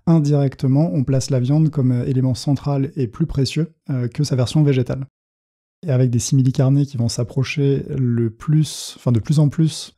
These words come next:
euh, de la qualité nutritionnelle des produits carnés originaux, mais également, euh, des, des qualités gustatives,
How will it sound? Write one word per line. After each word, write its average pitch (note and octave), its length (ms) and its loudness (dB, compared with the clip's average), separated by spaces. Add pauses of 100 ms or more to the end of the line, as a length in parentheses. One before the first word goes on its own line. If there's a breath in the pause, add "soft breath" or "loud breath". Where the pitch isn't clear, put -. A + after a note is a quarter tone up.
euh, A2+ 120 0
de A2 60 -2
la A2+ 80 0
qualité B2+ 300 -2
nutritionnelle C3+ 680 0
des A#2+ 100 -2
produits A#2 200 -4
carnés B2+ 220 0
originaux, B2+ 440 2 (560 loud breath)
mais A#2+ 140 0
également, B2+ 680 2
euh, - 500 -6
des, A2+ 580 -4
des A2+ 120 -8
qualités A#2 300 -2
gustatives, C#3 680 -4